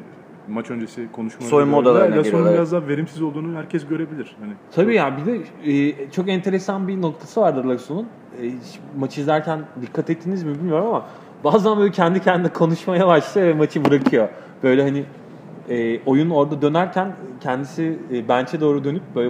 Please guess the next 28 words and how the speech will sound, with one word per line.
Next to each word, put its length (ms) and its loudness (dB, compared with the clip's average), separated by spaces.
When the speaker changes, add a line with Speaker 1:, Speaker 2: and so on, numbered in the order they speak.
Speaker 3:
oyunu 240 -2
bırakıp 200 -2
Speaker 1:
Oyunu. 300 -8
Speaker 3:
geriye 320 0
doğru 280 0
yürüyüp 240 -4
hani, 240 -4
e, 100 -8
kendi 280 -4
kendisine 360 -8
bir 60 -12
şeyler 180 0
anlatıyor 400 -4
falan. 180 -6
E, 480 2
bu 120 -2
noktada 680 4
bilmiyorum 340 2
yani 220 0
Lasso'nun 420 -2
Real'i 400 2
toparlayıp 460 0
toparlayamayacağını 880 0
göreceğiz. 460 -4
Speaker 1:
Ya 60 -4
işte 180 -8
o 120 -2
ezber 340 0